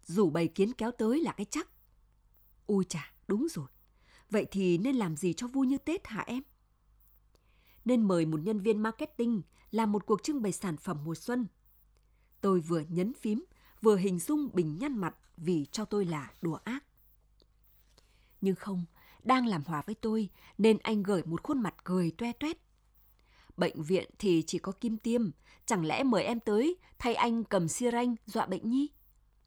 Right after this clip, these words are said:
Biết ngay mà, là bác sĩ như Bình mà cũng chỉ thấy bệnh viện là nơi đáng sợ. Tôi sẽ khiến cho bệnh nhi của anh thấy những viên thuốc không phải lúc nào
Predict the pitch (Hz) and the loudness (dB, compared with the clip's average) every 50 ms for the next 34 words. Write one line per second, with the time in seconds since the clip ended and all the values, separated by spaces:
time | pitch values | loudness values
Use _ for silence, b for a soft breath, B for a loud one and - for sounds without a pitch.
0 | _ _ _ _ _ _ _ _ _ _ _ _ _ _ _ _ _ _ _ b | _ _ _ _ _ _ _ _ _ _ _ _ _ _ _ _ _ _ _ b
1 | b b b b b - 233 285 - - 220 233 226 214 202 165 147 147 - _ | b b b b b -2 -2 -2 -2 -2 -2 -2 0 0 0 -2 -4 -8 -10 _
2 | b b b b b b b b b b - 208 202 190 240 294 - - 294 254 | b b b b b b b b b b 0 0 2 2 0 0 -2 -2 -2 0
3 | 277 311 285 202 185 185 156 147 b b b b b b - 214 202 185 - - | 0 0 2 2 2 2 0 0 b b b b b b 2 2 2 2 2 0
4 | 247 294 - - 220 165 - 190 196 220 294 330 208 214 - - 170 160 202 202 | -2 -2 0 0 -2 -2 -2 -2 -2 0 0 0 0 -2 -2 -2 -2 0 0 0
5 | 180 - - - 165 156 143 151 196 233 233 180 180 196 269 311 - - 202 139 | 0 -2 -4 -6 -4 -4 -2 -2 0 0 0 0 -2 -6 -6 -8 -6 -6 -6 -6
6 | - _ _ _ _ _ _ _ _ _ b b b b b b b b b b | -8 _ _ _ _ _ _ _ _ _ b b b b b b b b b b
7 | - 214 190 180 175 - - 196 - - 196 214 247 - 240 170 165 - - 175 | 4 6 6 6 6 4 -2 -6 -2 0 0 0 0 -2 -4 -4 -4 -4 -2 -2
8 | 220 233 220 - - - - 196 214 220 208 b b b b b - 220 208 220 | 0 0 0 -2 -4 -4 -4 -4 -4 -4 -4 b b b b b 0 2 2 2
9 | 269 247 202 226 254 302 269 - - 311 330 381 - - - - 330 320 320 - | 2 0 -2 -2 0 -2 -2 -2 -2 -4 -4 -4 -6 -10 -8 -4 -2 -2 -2 -2
10 | 214 165 180 254 330 - 214 196 175 147 - | -4 -4 -4 -6 -6 -4 -2 -2 -2 -2 -4